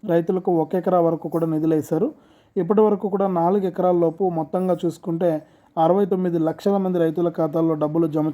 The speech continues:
చేసినట్లు ప్రభుత్వం అయితే అప్‌డేట్ అయితే తీసుకొచ్చింది. అప్‌డేట్ అయితే మనకు తీసుకురావడం జరిగింది. మరి రాష్ట్రంలో అమలవుతున్నటువంటి పంట రుణమాఫీ, రైతు భరోసా పథకాలు ఎప్పటికప్పుడు ఇప్పటివరకు కూడా మనకు రెండు లక్షల లోపు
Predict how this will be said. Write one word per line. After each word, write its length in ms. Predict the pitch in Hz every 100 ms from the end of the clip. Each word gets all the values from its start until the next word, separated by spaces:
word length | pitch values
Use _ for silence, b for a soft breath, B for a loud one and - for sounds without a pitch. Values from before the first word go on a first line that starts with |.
| 165
చేసినట్లు 380 | 156 170 156 165
ప్రభుత్వం 480 | 156 151 151 165
అయితే 340 | 156 151 160 143 B B B -
అప్‌డేట్ 320 | 160 175 170
అయితే 200 | 165 175
తీసుకొచ్చింది. 680 | 147 156 - 156 117 151 190
అప్‌డేట్ 1000 | 302 - - - - - _ 185 185 180
అయితే 160 | 170
మనకు 500 | 175 165 160 175 156 160
తీసుకురావడం 580 | 175 170 185 165 165 160
జరిగింది. 500 | 156 151 156 240 311 b b 196
మరి 120 | 180
రాష్ట్రంలో 560 | 175 175 - 226 220
అమలవుతున్నటువంటి 840 | 190 185 190 170 190 180 185 175 175
పంట 360 | 165 165 170 190
రుణమాఫీ, 520 | 175 170 165 165 185
రైతు 280 | 160 160 175
భరోసా 360 | 175 165 175
పథకాలు 640 | 156 151 - 170 165 160 147 b b b 185
ఎప్పటికప్పుడు 580 | 165 196 190 180 190
ఇప్పటివరకు 500 | 175 156 180 175 175
కూడా 180 | 170 175
మనకు 320 | 165 160 196
రెండు 240 | 170 165 196
లక్షల 280 | 202 214 196
లోపు 640 | 175 170 175 170 160